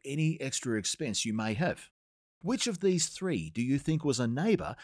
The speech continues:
to the man who fell into the hands of robbers?" The expert in the law replied, "The one who had mercy on him." Jesus told him, "Go and do likewise." This parable is, in my opinion,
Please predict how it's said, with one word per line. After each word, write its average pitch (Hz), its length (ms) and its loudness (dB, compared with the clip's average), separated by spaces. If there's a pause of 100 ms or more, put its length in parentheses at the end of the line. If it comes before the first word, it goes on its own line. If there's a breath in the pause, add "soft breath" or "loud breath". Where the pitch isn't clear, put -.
to 143 120 -2
the 131 80 2
man 135 280 0
who 127 120 0
fell 151 260 -2
into 135 200 2
the 117 80 4
hands 113 260 0
of 104 120 -4
robbers?" - 440 -2 (480)
The 151 160 8
expert 185 340 6
in 160 120 8
the 147 60 4
law 180 200 6
replied, 185 560 4 (220)
"The 170 100 2
one 165 420 2
who 165 200 2
had 143 260 -2
mercy 120 500 4
on 78 120 -8
him." - 160 -16 (500)
Jesus 120 420 0
told 175 280 4
him, 117 200 2 (220 loud breath)
"Go 135 380 4 (120)
and 151 240 0
do 98 340 0 (100)
likewise." - 640 -6 (1000)
This 196 280 0
parable 202 540 4
is, 160 220 6
in 151 140 4
my 185 220 2
opinion, 190 480 4